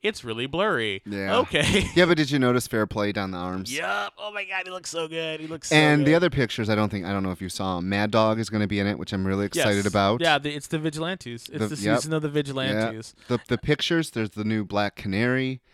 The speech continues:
Speaker 1: Yep.
Speaker 2: I was very, I was excited by seeing those. And, and if you've listened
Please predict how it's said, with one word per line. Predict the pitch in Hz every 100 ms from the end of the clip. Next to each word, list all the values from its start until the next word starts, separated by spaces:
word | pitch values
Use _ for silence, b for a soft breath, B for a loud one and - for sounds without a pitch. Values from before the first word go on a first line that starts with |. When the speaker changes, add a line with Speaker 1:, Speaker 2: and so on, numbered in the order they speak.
| b
Speaker 1:
Yep. | 170 196 _ _ - _ _ _
Speaker 2:
I | 123 170
was | 214
very, | 131 147 127
I | 160
was | 202
excited | 131 - 135 113
by | 104
seeing | - 104
those. | 95 -
And, | 127 127 123 - -
and | 135 131 123
if | 120
you've | 208 247
listened | 208 202 214 214